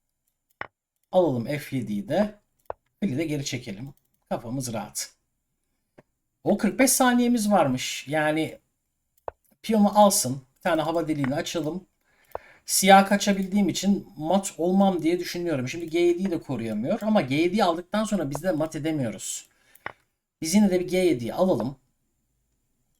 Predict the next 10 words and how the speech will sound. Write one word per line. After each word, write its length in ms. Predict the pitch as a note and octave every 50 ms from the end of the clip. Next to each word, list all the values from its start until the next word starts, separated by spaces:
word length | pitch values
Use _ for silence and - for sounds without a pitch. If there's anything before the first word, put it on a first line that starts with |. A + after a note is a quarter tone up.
| _ _ _ _ _ _ _ _ _ _ _ - - - _ _ _ _ _ _ _ _ _ _ _ - - _ _ _ _ _ _ _ _ _ _ _ _ _ _ _ - - _ _ _ _ _ _ _ _ _ _ _ _ _ _
Süremiz 520 | - - - - B3+ C#4 B3 A3 - C3 D#3
var, 120 | F#3 G3
o 140 | E3+ E3+ E3+
yüzden 320 | D#3 C3+ C3 D#3 D#3 D3
rahatız. 460 | D3 C#3+ C#3+ C#3 - - A#2 - -
Şu 340 | - - - - - D3+ - - - - - - _ _
fili 300 | - D#3 D#3 E3 D#3+ C#3
bir 240 | D#3+ D#3+ D#3 D3 - -
göndermemiz 920 | B2+ A#2+ A2+ A2+ B2+ C3 C3 C3 C3+ C#3 C3 C3 C3+ C3 C3 C3 A#2+ A2+ A2
lazım. 400 | A#2+ A2 A2 G#2+ - - G#3